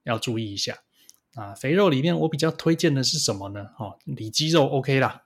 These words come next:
哦，不要用炸的话，去煎一下里脊肉排，是相对比较瘦的。那猪腱啊、猪耳朵，哎，也是比较瘦一点。那再来内脏可以接受的话，像猪心、猪肝或者猪血，哦，这个是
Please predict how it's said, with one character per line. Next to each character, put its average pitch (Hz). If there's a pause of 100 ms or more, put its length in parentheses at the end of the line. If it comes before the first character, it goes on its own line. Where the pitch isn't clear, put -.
(100)
哦， 104
不 -
要 170
用 175
炸 147
的 123
话， 127 (340)
去 151
煎 143
一 135
下 131
里 104
脊 123
肉 123
排， 117 (180)
是 127
相 123
对 123
比 107
较 107
瘦 98
的。 - (100)
那 107 (260)
猪 151
腱 135
啊、 110 (240)
猪 151
耳 110
朵， 120 (120)
哎， 117
也 127
是 -
比 107
较 117
瘦 107
一 107
点。 - (480)
那 127
再 151
来 139
内 160
脏 147
可 139
以 135
接 131
受 131
的 113
话， 120
像 123 (280)
猪 151
心、 147
猪 143
肝 135
或 139
者 113
猪 143
血， - (320)
哦， 101
这 226
个 208
是 139